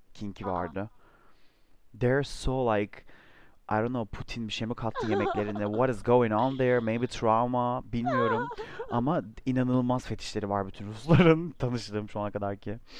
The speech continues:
Speaker 2: Ne gibi?
Speaker 1: Girl.
Speaker 2: Kız. Ne alaka?
Speaker 1: Aşkım bir şey itiraf edeceğim.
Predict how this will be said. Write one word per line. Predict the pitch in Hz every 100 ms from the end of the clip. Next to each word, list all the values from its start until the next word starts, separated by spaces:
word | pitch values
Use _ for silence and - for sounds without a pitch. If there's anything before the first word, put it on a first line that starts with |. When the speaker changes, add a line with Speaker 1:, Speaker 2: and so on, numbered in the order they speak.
| -
Speaker 2:
Ne | 233 226
gibi? | 202 - 214 233 - - - _ _ - - - - - - - - -
Speaker 1:
Girl. | 107 110 101 101 98 101 - - - - 311 - - -
Speaker 2:
Kız. | 214 202 285 - - - - - - -
Ne | 254 254
alaka? | 254 247 226 226 247 208 135 - - - - - - - 143
Speaker 1:
Aşkım | 135 135
bir | 135
şey | 143 123
itiraf | 117 117 -
edeceğim. | 107 - 104